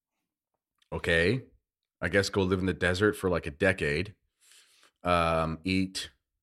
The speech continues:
locust and cactus or something, um, be a virgin and, like, be a walking, be a walking transfiguration or something. And then probably if you show up to an exorcism,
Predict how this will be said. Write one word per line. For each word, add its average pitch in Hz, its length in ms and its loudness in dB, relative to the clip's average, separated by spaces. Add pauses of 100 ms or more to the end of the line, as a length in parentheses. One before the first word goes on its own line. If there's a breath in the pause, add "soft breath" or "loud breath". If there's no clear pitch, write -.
(160)
locust 98 580 2
and 80 260 -6 (260)
cactus 87 480 0
or 78 40 -4
something, 82 440 -6 (760 soft breath)
um, 80 760 0 (300)
be 95 140 0
a 101 40 2
virgin 95 600 0
and, 82 600 -4 (460)
like, 80 220 -8
be 95 140 0
a 90 80 2
walking, 85 680 -4 (960)
be 104 100 2
a 101 60 6
walking 104 380 4
transfiguration 90 800 -2
or 82 40 -6
something. 82 380 -6
And 107 100 -2
then 117 140 2
probably 160 480 6
if 90 80 2
you 101 80 0
show 110 160 4
up 98 80 4
to 101 60 0
an 92 60 2
exorcism, 80 520 -2